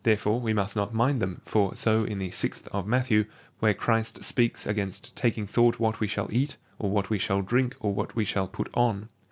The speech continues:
saith he, "Your heavenly Father knows you have need of these things." You have some need,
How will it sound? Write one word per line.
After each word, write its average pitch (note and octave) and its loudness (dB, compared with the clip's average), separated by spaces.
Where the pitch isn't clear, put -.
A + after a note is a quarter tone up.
saith A#2 2
he, A#2+ 2
"Your A2 0
heavenly A#2 0
Father A2+ 2
knows A#2 4
you A2 0
have G2+ -6
need B2 2
of F#2+ -2
these G#2 0
things." - -6
You G2 -2
have F#2 -4
some G#2+ 0
need, A#2 0